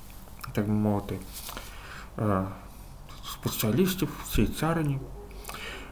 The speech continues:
Почнемо також з визначення класичного від Макса Вебера. Отже, політика — це прагнення брати участь у владі або чинити вплив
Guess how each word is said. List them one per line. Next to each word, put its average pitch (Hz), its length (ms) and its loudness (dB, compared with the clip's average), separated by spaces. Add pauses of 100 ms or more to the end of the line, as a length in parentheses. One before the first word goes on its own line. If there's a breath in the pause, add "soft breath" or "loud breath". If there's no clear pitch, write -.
(160)
Почнемо 117 580 4 (100)
також - 280 2 (180)
з 107 120 2
визначення 104 600 4
класичного 127 840 2 (360)
від 107 240 4 (140)
Макса 117 500 6 (640)
Вебера. 92 520 4
Отже, 113 240 0 (140)
політика — 127 640 4
це - 140 0 (100)
прагнення 101 720 4 (640 loud breath)
брати 107 460 4
участь 127 540 4 (100)
у 127 100 4
владі 123 600 4
або 110 260 2
чинити 107 520 2
вплив 151 600 4